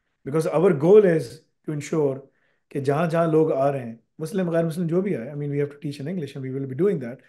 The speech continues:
but our goal is कि हम जितना आगे पुश कर सकते हैं, उनको लेके जाएं। और जल्दी मार्केट में बैठाएं। Our goal is नहीं कि, अ, कि ना, ज-, कि कोर्स खत्म हो जाए।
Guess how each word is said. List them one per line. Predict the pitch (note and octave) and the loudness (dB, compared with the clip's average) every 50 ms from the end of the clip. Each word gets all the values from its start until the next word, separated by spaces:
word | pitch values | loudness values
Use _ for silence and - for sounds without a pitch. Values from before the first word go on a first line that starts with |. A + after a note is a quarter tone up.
| _ _ _ _ _ - C#3+ | _ _ _ _ _ -4 -2
but | C#3+ D3 | 0 2
our | D3 D#3 C#3 C3+ | 2 2 2 2
goal | D#3+ F3 F#3 E3+ E3 | 4 4 4 4 2
is | E3 | 0
कि | - - F3 E3+ F3 E3+ - _ _ _ _ - | -2 -4 -6 -6 -6 -8 -14 _ _ _ _ -10
हम | C#3 C#3 C3+ | -8 -6 -6
जितना | C3+ C#3 C#3 D#3+ D#3+ | -6 -6 -4 -4 -2
आगे | D3+ C#3+ D3 D3+ D3+ | -2 -2 -2 -2 -4
पुश | D3+ - E3 - - | -4 -4 -6 -6 -6
कर | - D3+ | -8 -10
सकते | - - C3 A#2 - - C#3+ | -10 -10 -12 -16 -14 -12 -12
हैं, | |
उनको | C#3 C3 B2 | -10 -10 -10
लेके | A2 G#2+ - A2 | -12 -12 -14 -18
जाएं। | G#2+ A2 G#2+ _ B2 _ _ _ _ _ _ _ _ _ _ _ _ _ _ _ _ _ _ - | -20 -20 -20 _ _ _ _ _ _ _ _ _ _ _ _ _ _ _ _ _ _ _ _ -4
और | C#3+ C3+ | -2 2
जल्दी | A#2+ F3+ G3+ G3+ A3+ | 4 4 6 6 6
मार्केट | G3 F3 D#3+ D#3+ - F3+ D#3 | 6 6 4 0 0 -4 -4
में | E3 D3+ | -4 -6
बैठाएं। | C3 - A#2 A2+ | -8 -10 -8 -4
Our | B2+ D3+ F3+ F3 D3+ | 0 0 2 4 8
goal | F#3+ G#3+ A3 | 8 8 8
is | G#3 G#3 - - | 8 6 2 0
नहीं | F3 G3 A3 A3 | 2 4 4 4
कि, | F#3+ G3+ | 6 4
अ, | F#3+ F3 - - - _ _ _ _ _ _ _ - D3+ | 4 2 0 -6 -16 _ _ _ _ _ _ _ -8 -6
कि | D3 C#3 C#3+ D#3+ | -4 -4 -2 -2
ना, | D#3+ F3+ F#3 | 0 0 0
ज-, | - D3 C3+ B2+ D#3+ - - _ _ - | -2 -4 -8 -12 -12 -14 -18 _ _ -6
कि | D#3 | -4
कोर्स | D3+ - - G#3 G#3 G#3 | 2 4 6 6 6 6
खत्म | F#3 E3+ G3 F#3 E3 | 4 2 2 2 0
हो | C#3+ A#2+ | 0 -4
जाए। | - F#2 F2+ | -8 -12 -20